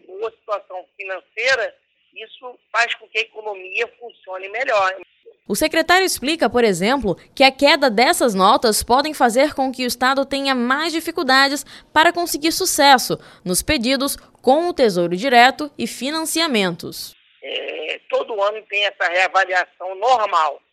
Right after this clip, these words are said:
Speaker 1: mas pode haver uma reavaliação extraordinária. Por causa da pandemia, vinte estados ajuizaram a ação no Supremo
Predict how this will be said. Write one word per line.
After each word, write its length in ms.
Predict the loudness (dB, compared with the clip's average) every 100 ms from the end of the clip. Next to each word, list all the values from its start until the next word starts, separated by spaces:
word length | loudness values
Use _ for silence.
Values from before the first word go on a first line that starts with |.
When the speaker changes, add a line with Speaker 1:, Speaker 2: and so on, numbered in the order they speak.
| _ _
Speaker 1:
mas 220 | -8 -8 -8 -4
pode 300 | -2 0 0
haver 260 | 0 -2
uma 180 | -6 -6
reavaliação 1000 | -2 2 2 2 0 0 -4 -4 -10 -10
extraordinária. 1040 | -10 -6 -4 -4 -6 -4 0 4 4 2 _ _ _ _ _ _ _
Por 180 | -8 -4
causa 320 | 2 2 2
da 140 | 0 -2
pandemia, 880 | -2 -8 -6 -12 -12 -14 -8 -8 -8 _ _ _ _ _ _
vinte 360 | -16 -14 -14 -8
estados 500 | -8 -2 0 0 -4
ajuizaram 640 | -8 -8 -14 -10 -4 0
a 60 | -2
ação 280 | -2 -10 -12
no 140 | -12 -16
Supremo 580 | -20 -8 0 2 0